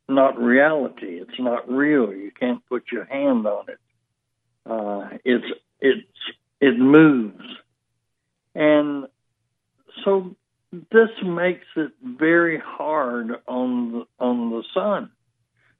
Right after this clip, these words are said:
or daughter to, to try to capture and, and live up to what they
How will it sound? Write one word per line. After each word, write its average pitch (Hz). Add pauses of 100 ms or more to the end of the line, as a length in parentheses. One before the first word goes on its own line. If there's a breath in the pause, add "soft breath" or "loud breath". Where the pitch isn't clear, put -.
(140)
or 147
daughter 113 (720)
to, 147 (120)
to 139
try 151
to 160 (380)
capture - (1000)
and, 123 (100)
and 127
live 156
up 151
to 127
what 139
they 160